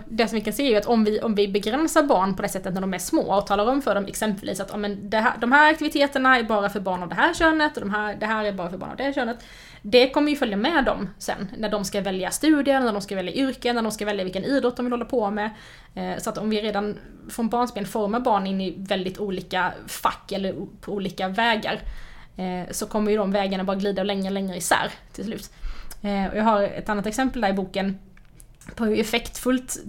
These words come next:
tyvärr, <laughs> det här kan vara. Eh, det är när man har gjort experiment, det finns inom psykologin någonting som kallas för stereotyphot. Eh, och ett exempel på det, man har gjort ett experiment, då tar man en grupp vuxna människor, eh, av blandade kön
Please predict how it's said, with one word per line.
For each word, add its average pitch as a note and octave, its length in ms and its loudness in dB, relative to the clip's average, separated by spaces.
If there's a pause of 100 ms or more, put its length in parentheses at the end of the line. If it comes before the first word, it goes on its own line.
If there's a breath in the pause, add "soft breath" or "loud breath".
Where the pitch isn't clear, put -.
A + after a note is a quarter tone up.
tyvärr, A#3 600 2
<laughs> - 0 -
det A3 60 -2
här G#3+ 120 2
kan G#3+ 200 -2
vara. G#3+ 280 6 (640 loud breath)
Eh, G3+ 420 2 (140)
det G#3+ 180 -2
är G3+ 520 2
när G3 500 0
man G#3+ 180 2
har G#3+ 60 4
gjort A#3 160 0
experiment, A3+ 560 0
det A3 100 -2
finns A#3+ 260 0
inom G#3+ 300 -4
psykologin A3+ 460 0
någonting G3+ 220 0
som G3 80 -6
kallas F#3+ 140 -6
för F3+ 120 -8
stereotyphot. G#3 920 -2 (800 loud breath)
Eh, G3 280 0
och G#3+ 340 -6 (260)
ett - 260 -4
exempel C#4 360 0
på B3 100 -2
det, G3 180 4
man G3+ 140 0
har G#3+ 40 2
gjort B3 120 0
ett B3 100 -2
experiment, G#3 680 -2
då A3 100 -4
tar C4 200 4
man C4 160 4
en A#3 100 0
grupp G#3 200 -4
vuxna A#3 380 -2
människor, C4+ 320 2 (260)
eh, G#3 320 0
av G3+ 140 -2
blandade G3 580 -2
kön C4 240 2